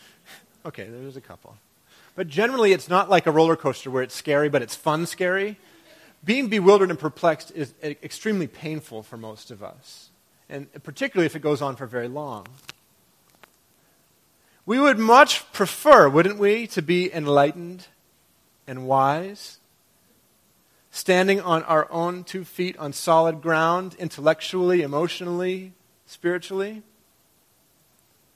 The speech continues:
But sometimes, this is, I, I don't know very many things, but this is one of the things that I, I, I think I do know. We have to have experiences of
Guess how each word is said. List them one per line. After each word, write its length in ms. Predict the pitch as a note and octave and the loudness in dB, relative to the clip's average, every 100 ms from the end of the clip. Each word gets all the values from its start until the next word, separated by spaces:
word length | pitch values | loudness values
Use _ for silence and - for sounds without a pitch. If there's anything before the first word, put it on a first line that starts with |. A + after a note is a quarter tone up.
| _ _ _ _ _ _ _ _ _ _ _ _ _ _ _ _ _ _ _ - | _ _ _ _ _ _ _ _ _ _ _ _ _ _ _ _ _ _ _ -18
But 140 | F#3 | -14
sometimes, 800 | - A3 C4 - F3+ C3+ C3 C3+ D#3+ | -8 -6 -6 -4 -2 -2 -6 -16 -6
this 240 | G3 B3 | -6 -6
is, 200 | F#3 E3+ _ _ | -14 -18 _ _
I, 100 | - - | -18 -12
I 80 | G3 | -6
don't 160 | B3+ F#3+ | -4 0
know 140 | F#3 | 0
very 160 | E3 D#3+ | 0 -2
many 160 | C#3 | -4
things, 360 | B2+ D#3 A#2+ - | -8 -12 -12 -14
but 120 | C#3 | -16
this 160 | F3 F3+ | -16 -16
is 140 | C#3+ | -16
one 120 | D#3+ | -12
of 60 | C#3+ | -12
the 60 | C3 | -12
things 260 | C3 A2+ | -14 -16
that 120 | A#2+ | -14
I, 140 | G#2 G#2 _ _ | -14 -16 _ _
I, 120 | - A#2+ _ | -20 -20 _
I 60 | G2+ | -20
think 240 | - C#3+ | -18 -16
I 100 | G#2+ | -16
do 160 | G#2 G#2+ | -16 -20
know. 220 | G2 G#2 A#2 _ _ _ _ _ _ _ _ _ _ _ _ _ _ | -20 -20 _ _ _ _ _ _ _ _ _ _ _ _ _ _ _
We 180 | C#3 A#3 | -6 -2
have 240 | A3 A3 - | 0 -2 -2
to 60 | |
have 180 | G3+ E3 | -2 -4
experiences 720 | - - F3+ F#3+ E3+ E3+ B2+ C3+ | -6 -8 -4 -4 -6 -10 -12 -10
of 220 | D3 | -10